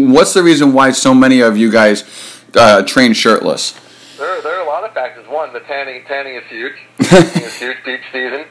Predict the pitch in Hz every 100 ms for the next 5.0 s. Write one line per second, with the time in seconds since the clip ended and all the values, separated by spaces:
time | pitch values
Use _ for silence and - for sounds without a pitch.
0 | - - - - 135 135 127 123 120 _
1 | _ _ _ _ - 143 160 131 120 127
2 | 120 - 127 123 - 113 117 110 - 113
3 | 113 139 160 151 131 131 131 135 139 175
4 | 165 127 120 113 107 - 117 - 120 110